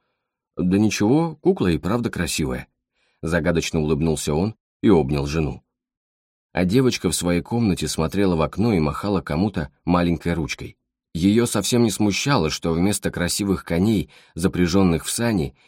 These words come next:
и дедушки в красных рукавицах на фоне зимнего неба вырисовывался еле различимый силуэт огромного трёхголового змея, который, размахивая широкими крыльями, тянул за собой ступу,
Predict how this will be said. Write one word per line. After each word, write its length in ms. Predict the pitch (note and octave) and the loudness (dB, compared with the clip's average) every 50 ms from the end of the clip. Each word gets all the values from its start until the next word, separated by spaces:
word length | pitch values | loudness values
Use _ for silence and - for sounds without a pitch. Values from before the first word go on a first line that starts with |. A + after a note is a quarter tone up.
| _ - | _ -4
и 100 | - G2 | -2 0
дедушки 520 | F#2+ G2 A2+ G#2+ F2 E2 D2 - - - | 0 2 2 2 0 0 -4 -6 -8 -10
в 120 | B1 - - | -10 -8 -6
красных 420 | - F#2+ F#2+ F#2 - E2 D#2 - | -4 -2 -2 -2 -2 -4 -4 -2
рукавицах 640 | E2 E2+ - E2 E2 F2 F#2+ F#2+ - - D2+ - - | -4 -4 -4 -2 -2 0 -2 -2 -2 -6 -8 -6 -6
на 120 | D#2 D2 | -6 -6
фоне 300 | C#2+ - G2 F#2+ E2 D2 C#2 | -4 -2 0 0 0 0 0
зимнего 420 | C2 D2+ F#2 F2+ E2+ D#2+ C#2+ D2 | 0 0 2 2 2 2 2 0
неба 420 | D2 E2 G#2 A#2+ G#2 D#2+ C2+ A1+ - - - - - _ - | 0 0 0 0 0 -2 -4 -6 -8 -14 -20 -20 -20 _ -4
вырисовывался 840 | - G#2 A2 A2 - - C#3+ C#3+ C3 A#2+ A#2 A2+ G2+ F#2+ - F2+ | -2 0 0 0 0 2 2 2 4 4 2 2 0 0 -2 -2
еле 300 | F2 E2+ F#2 A2 G#2+ G#2 | -2 0 0 2 2 4
различимый 640 | F#2 F#2 F2 D#2+ E2+ E2 D2+ - - A2+ A2 G2 F2 | 4 2 2 0 0 -2 -2 -2 0 2 2 2 2
силуэт 420 | - - F2 E2 F#2+ G#2 G2+ - - | 2 0 0 2 2 2 2 0 -2
огромного 720 | - E2+ D2+ E2+ F#2 G#2+ A2+ A2 G2+ F#2 D2+ C#2 B1+ - _ _ _ _ - | -6 -4 -2 0 0 2 2 2 2 0 0 -2 -4 -8 _ _ _ _ -2
трёхголового 760 | - C3 B2+ G#2 F#2 G#2 G2 F#2+ G2+ G#2+ G#2 G2+ G2 G2 G2 | 2 4 4 4 6 4 4 4 4 4 4 4 4 4 2
змея, 560 | F#2 F2 F#2+ G#2+ G#2 F2+ D2+ C2+ B1+ C2 - - _ _ _ - | 2 2 2 2 2 2 2 0 -4 -8 -12 -16 _ _ _ -6
который, 400 | - E2+ - F2 E2 D#2 C#2+ - - _ - | -4 -2 0 0 0 0 -2 -4 -10 _ -4
размахивая 720 | - E2+ E2 D#2+ F2 F#2 F#2+ F#2 F#2+ - E2+ E2 D#2+ D2+ D2 | 0 2 2 4 4 2 2 2 0 0 0 2 2 0 0
широкими 480 | - E2+ E2+ F#2 F2 - F2 D#2 D2 | -2 -2 0 0 0 0 0 -2 -2
крыльями, 580 | C#2 - G2 G#2+ A#2 A2+ F#2 D#2 C#2 C2 A#1 - _ - _ _ _ | -2 -2 -2 -2 0 0 0 0 -2 -4 -6 -10 _ -20 _ _ _
тянул 300 | - B2 D3 D#3+ D3+ A#2 | 0 2 4 4 4 4
за 80 | G#2 F#2 | 2 0
собой 400 | - G#2+ F#2+ F#2+ G2 A2 A2 G2+ | 2 2 2 2 4 2 2 0
ступу, 580 | - - - C#3+ B2+ F2+ C#2+ - - - - | -2 -2 2 2 2 4 2 0 -8 -8 -10